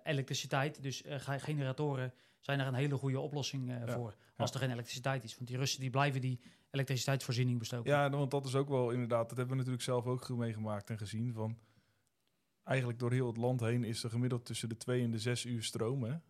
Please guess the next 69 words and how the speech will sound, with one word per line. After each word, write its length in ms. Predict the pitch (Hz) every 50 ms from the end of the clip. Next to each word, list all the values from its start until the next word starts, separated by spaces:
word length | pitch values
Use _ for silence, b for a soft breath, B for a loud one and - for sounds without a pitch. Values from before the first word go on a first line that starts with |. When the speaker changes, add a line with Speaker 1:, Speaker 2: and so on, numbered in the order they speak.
| _ _ _ _ _ _ _ _ _ _ _ _
Speaker 2:
En 160 | - - 117
dat 180 | 113 110 - -
verschilt 400 | - 107 - - 131 127 120 -
dan 160 | 117 113 113
per 120 | - 110
plek 300 | 104 - 101 104 127 -
waar 200 | - 110 101 101 101
de 60 | 110
stroom 360 | 104 - - 104 101 104 110 123
is. 240 | 147 - - - _ _ _ _ _ _ _ _ _ _ _ _ _ _ _ _
Dus 400 | - 107 110 104 107 - - - _ _ _ _ _
dan 220 | - 120 120 127
is 120 | 123 - -
er 60 | 120
dus 120 | 117 113
geen 180 | - 127 127 123
mogelijkheid 520 | 113 117 120 113 110 104 - 110 113 -
om 80 | 120 113
te 80 | 107
verwarmen. 540 | 98 101 110 101 98 104 113 127 147 170 165 - _ _ _ _ _ _ _ _ _ _ _ _
In 120 | - - 117
die 80 | 117 110
periode 500 | 113 120 117 113 113 107 107 117 117 113
sowieso 340 | 107 113 113 107 101 107 107
niet, 200 | 110 123 139 -
want 140 | - 110
je 60 | 104 107
hebt 120 | 101 -
geen 120 | - 101
stroom. 280 | 98 - 107 107 120 131
Dus 120 | 120 107
dan 140 | - 110 104
kom 160 | - 117 113
je 100 | 110 107
op 120 | 98 - - -
petroleum 420 | - 113 107 - 110 107 107 117 117
terecht. 440 | - 117 110 117 135 - - b b b b b b b b b _
Maar 80 | - 117
ik 60 | 117
vond 120 | - 143 139
het 80 | 147 151
ook 40 |
wel 100 | 156 151
bijzonder 300 | 135 127 135 143 143 135
dat 140 | 123 127 123
we 420 | 127 131 131 127 127 127 123 123 113
in 100 | 113 131
de 120 | 123 123
tijd 200 | - 131 127 139
dat 100 | 127 123 117
we 60 | 120
daar 140 | 120 120 120
waren, 240 | 127 131 139 139 131
hebben 160 | 120 120 117 120
we 40 | 127
ook 60 | 127
wel 120 | 123 120
diverse 360 | 117 123 120 - 131 120 113 117
mensen 260 | 120 127 127 - -
gesproken. 440 | - - - 139 135 135 127 127 123
En 60 | 123
dan 80 | 120 117
hoor 120 | 127 135
je 60 | 135
inderdaad 340 | 131 127 120 117 120 117 -
ook 100 | 123 117
de 80 | - 120
behoefte 440 | 113 127 147 160 - - - 123 117
van 240 | 117 123 117 117